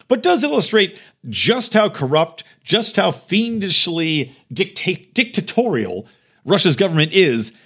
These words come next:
in comparison to our government, which is still awful in every way, don't get me wrong, but it's a pretty stark contrast when you look at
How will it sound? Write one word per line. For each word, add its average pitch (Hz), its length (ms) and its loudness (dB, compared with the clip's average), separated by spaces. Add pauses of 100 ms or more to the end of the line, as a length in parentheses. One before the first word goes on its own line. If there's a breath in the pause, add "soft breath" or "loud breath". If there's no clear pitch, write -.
(200 soft breath)
in 233 140 -2
comparison 220 760 0
to 196 220 2
our 220 540 2
government, 117 640 -2 (180 soft breath)
which 220 160 0
is 285 140 -2
still 330 380 2
awful 185 580 -2 (180)
in 220 220 0
every 320 380 4
way, 233 400 4
don't 160 340 -2
get 240 120 0
me 254 100 0
wrong, 226 500 2 (920 soft breath)
but 339 120 2
it's 320 140 2
a 339 60 4
pretty 339 240 4
stark 247 300 0
contrast 143 800 0 (320)
when 247 140 2
you 262 140 0
look 269 160 0
at 226 180 2